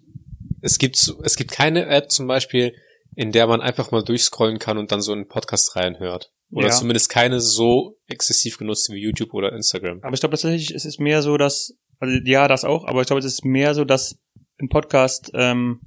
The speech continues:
Speaker 2: langwieriger ist als so ein, also so ein, so ein Foto und ein YouTube-Video sind relativ kurzlebige Sachen, auch
Speaker 1: Ja.
Speaker 2: von der Dauer her. Also so ein Foto guckst du halt an und ein, ähm, ein Video, das viral geht, das ist halt meistens dann auch eher kurz. Also so virale Videos sind ja meistens dann auch irgendwo so zwischen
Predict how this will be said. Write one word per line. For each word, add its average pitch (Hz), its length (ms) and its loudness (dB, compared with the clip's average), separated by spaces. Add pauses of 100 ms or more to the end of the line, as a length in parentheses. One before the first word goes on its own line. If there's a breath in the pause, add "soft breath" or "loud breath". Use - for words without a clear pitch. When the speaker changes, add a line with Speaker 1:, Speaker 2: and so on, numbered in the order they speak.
(100)
Speaker 2:
langwieriger 120 600 2
ist 117 120 -6
als 117 180 -4
so 120 100 -6
ein, 113 200 -8 (260 soft breath)
also 123 180 2
so 131 40 6
ein, 131 200 6
so 123 120 0
ein 123 120 4
Foto 175 380 2
und 135 100 2
ein 135 80 2
YouTube-Video 147 400 -2
sind 135 100 -6
relativ 131 280 0
kurzlebige 123 520 -2
Sachen, 127 340 -2 (300)
auch 123 180 2
Speaker 1:
Ja. 107 200 -6 (200)
Speaker 2:
von - 140 -4
der 131 80 4
Dauer 135 280 4
her. 117 120 2
Also 110 140 -2
so 120 60 0
ein 113 60 -2
Foto 139 200 0
guckst - 260 -4
du 143 60 2
halt 127 100 0
an 147 200 -2
und 127 220 -4
ein, 127 260 -4 (400)
ähm, 120 560 -2
ein 120 60 -6
Video, 156 400 2
das 131 220 -2
viral 135 280 2
geht, 135 160 -2
das 127 80 -2
ist 135 160 -4
halt 127 100 2
meistens 127 300 2
dann 127 100 -2
auch 127 140 0
eher 127 140 4
kurz. - 400 -2
Also 120 160 -2
so 113 140 -2
virale 123 300 4
Videos 139 240 2
sind 131 100 -2
ja 131 60 2
meistens 123 300 0
dann 120 120 -2
auch 135 220 -2
irgendwo 117 320 -4
so 113 80 0
zwischen 117 320 -2